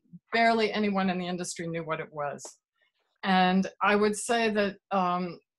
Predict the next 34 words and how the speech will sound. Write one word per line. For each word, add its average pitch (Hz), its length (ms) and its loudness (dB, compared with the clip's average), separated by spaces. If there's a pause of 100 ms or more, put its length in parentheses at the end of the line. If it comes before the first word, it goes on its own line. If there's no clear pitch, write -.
(240)
Simon 240 380 2
Sturgis 196 500 0
almost 208 340 0
single-handedly 170 760 -4
has 170 420 -8
been 196 120 0
responsible 175 600 -4
for 170 140 -12 (100)
putting 190 260 -4
this 160 300 -8
on 165 140 -4
the 165 60 -6
map 165 320 -4
in, 160 160 -10 (120)
in 165 320 -8
London 165 380 -4
and 160 120 -8
in 156 100 -10
the 156 100 -12
U 151 120 -14 (100)
K. 151 360 -6 (600)
Uh, - 80 -12
many 196 280 4
of 190 100 0
you 190 100 0
will 170 200 -2
know 165 160 0
his 170 320 -8
book, 214 180 2 (100)
Targeting 170 480 -8
Zero. 196 520 2 (300)
He's 196 260 -4
now, 175 500 2 (320)
uh, 160 280 -2